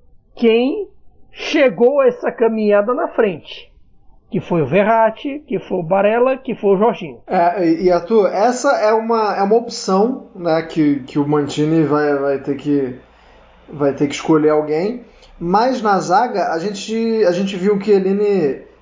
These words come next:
Speaker 2: que passou por uma temporada física complicada, já demonstrando a fragilidade física de novo, é, sai de campo,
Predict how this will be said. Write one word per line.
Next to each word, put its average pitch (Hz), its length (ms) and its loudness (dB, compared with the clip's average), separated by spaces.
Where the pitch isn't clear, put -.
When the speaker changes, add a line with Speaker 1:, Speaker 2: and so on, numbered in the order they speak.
Speaker 2:
que 165 120 -6
passou 185 580 0
por 254 100 -2
uma 226 200 0
temporada 185 600 0
física 160 420 -6
complicada, 147 840 -2
já 175 400 4
demonstrando 190 600 -2
a 180 80 2
fragilidade 175 640 0
física 165 380 -4
de 151 100 -2
novo, 180 640 2
é, 156 360 -2
sai 180 400 0
de 180 120 -10
campo, 151 640 -4